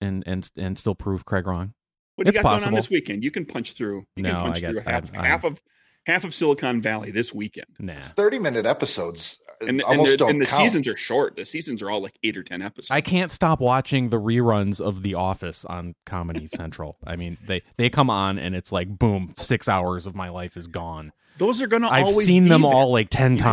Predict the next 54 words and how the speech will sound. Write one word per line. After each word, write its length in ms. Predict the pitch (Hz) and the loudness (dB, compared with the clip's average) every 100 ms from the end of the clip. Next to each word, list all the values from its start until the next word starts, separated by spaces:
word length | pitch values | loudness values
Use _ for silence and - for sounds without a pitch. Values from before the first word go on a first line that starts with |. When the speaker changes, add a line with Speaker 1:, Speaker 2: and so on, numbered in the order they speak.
| 107 | 4
Speaker 1:
times. 260 | 90 82 156 | 2 0 -2
Speaker 2:
you're 120 | 151 | -2
paying 460 | - - 233 202 127 | 0 0 2 2 0
for 160 | 131 | -4
H 240 | 135 127 - | -4 -4 -6
B 100 | 113 | 0
O. 40 | |
Speaker 1:
I 160 | 185 262 | 6 6
bought 400 | 214 226 302 - | 8 10 10 10
them 160 | 302 233 | 6 8
on 220 | 208 220 | 6 4
iTunes 680 | 185 233 311 - 233 135 - | 4 6 6 8 8 8 4
'cause 160 | 190 | 4
they 100 | 170 | 6
were 160 | 214 220 | 6 6
on 220 | 196 208 | 6 4
sale. 380 | 185 240 240 151 | 4 6 6 6
The 160 | 151 | 4
entire 480 | 175 185 214 226 233 | 2 4 6 8 6
nine 380 | 220 196 202 208 | 6 4 6 4
<laughs> 0 | |
seasons 500 | 202 214 208 170 131 | 4 4 4 4 2
went 160 | 147 156 | 2 2
on 80 | |
sale 180 | 156 160 | 2 0
for 180 | 147 127 | 2 -2
thirty 480 | - - 185 180 175 | 0 2 4 4 4
dollars. 640 | 160 147 147 127 92 80 - - - | 6 8 8 4 0 -6 -18 -20 2
Speaker 2:
Do 80 | 131 | 6
Speaker 1:
So 40 | |
Speaker 2:
I 60 | 135 | 6
Speaker 1:
I 60 | |
Speaker 2:
have 80 | 135 | 6
Speaker 1:
bought 200 | 135 131 | 6 6
Speaker 2:
to 40 | |
Speaker 1:
it. 20 | 104 | 4
Speaker 2:
buy 220 | 127 151 | 2 2
you 240 | 170 180 | 0 -4
Silicon 600 | 180 - 151 160 170 151 | -4 0 2 2 0 -2
Valley 300 | 135 113 139 | 0 0 0
so 140 | 151 131 | -2 -4
that 120 | 123 | -6
you 80 | 131 | -8
feel 260 | - 170 | -6 -4
guilted 560 | 160 113 139 123 - 151 | -6 -4 -4 -2 -4 -4
into 200 | 151 202 | -4 -2
<laughs> 0 | |
watching? 600 | 123 - - - - 190 - - - 233 247 - | -4 -6 -10 -8 -8 -8 -8 -20 -18 -18 -18 -4
I'll 140 | 147 | -2
buy 360 | 135 113 120 139 | -2 -4 0 0
you 220 | 151 156 | -2 -4
seasons 520 | 147 156 151 156 160 | -6 -4 -4 -4 -4
of, 240 | 135 117 117 | -6 -6 -8
uh, 220 | 113 | -10